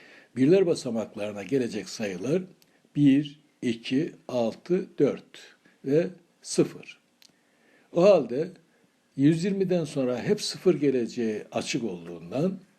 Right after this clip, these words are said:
bir, iki, altı ve dördü toplamamız gerekiyor. Bunları topladığımız zaman altı, dört, on, on iki, on üç. On üçün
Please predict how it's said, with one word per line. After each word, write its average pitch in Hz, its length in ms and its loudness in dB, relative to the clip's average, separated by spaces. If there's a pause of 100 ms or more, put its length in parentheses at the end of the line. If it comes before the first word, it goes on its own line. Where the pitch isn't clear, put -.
(320)
bir, 151 440 2 (100)
iki, 131 500 -2
altı 156 500 -2
ve 151 240 2
dördü 147 420 2 (400)
toplamamız 101 600 -4
gerekiyor. 78 640 -14 (420)
Bunları 185 340 2
topladığımız 151 680 2
zaman 113 340 -8 (400)
altı, 131 560 0
dört, 101 380 -8
on, 180 420 0 (240)
on 143 180 -2
iki, 196 420 -6 (120)
on 139 140 4
üç. - 420 -10 (640)
On 175 160 4
üçün 170 460 0